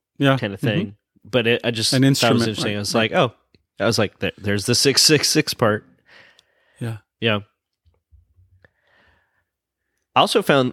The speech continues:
Speaker 2: the, the last thing that I thought was kind of interesting, which I hear misused by non-Catholic Christians, uh,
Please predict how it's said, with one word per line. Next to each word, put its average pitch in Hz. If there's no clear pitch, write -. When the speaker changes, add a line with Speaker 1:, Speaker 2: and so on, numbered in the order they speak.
Speaker 2:
the, 120
the -
last 120
thing 117
that 113
I 110
thought 113
was 107
kind 117
of 104
interesting, 113
which 107
I 110
hear 107
misused 107
by 107
non-Catholic 104
Christians, 101
uh, 90